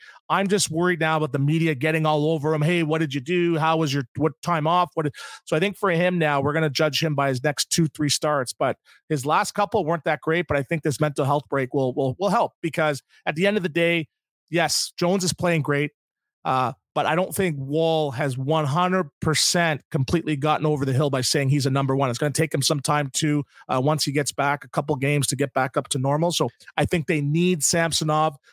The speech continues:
just to be serviceable, uh, in the meantime, and maybe they make a decision at the deadline, and we'll see.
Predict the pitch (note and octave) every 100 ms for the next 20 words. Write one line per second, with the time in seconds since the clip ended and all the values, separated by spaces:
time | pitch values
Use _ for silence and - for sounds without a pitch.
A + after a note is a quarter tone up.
0 | _ F3 - F3+ F#3 F3 - F3+ F3 F3
1 | - E3+ F#3+ G3 - _ - D3 C#3+ D#3+
2 | D3+ D#3 E3 F3+ F3+ G3 - _ - C#3+
3 | D3 E3 F3 D#3+ D#3+ D3+ D3 D#3+ C#3 C#3+
4 | C#3 C#3+ C3+ C#3 C3+ C3 C3 D3+ C#3